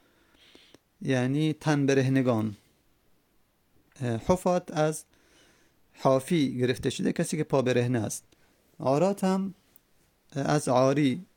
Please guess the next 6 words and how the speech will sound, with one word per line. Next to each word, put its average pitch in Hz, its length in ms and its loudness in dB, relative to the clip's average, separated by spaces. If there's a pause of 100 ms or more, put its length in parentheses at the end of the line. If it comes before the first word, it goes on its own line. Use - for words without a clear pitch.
(440)
از 160 240 -2
عاریان، 147 840 0 (680)
عاریان 127 680 0
یعنی 131 240 -4
کسی 135 320 -4
که 147 240 -2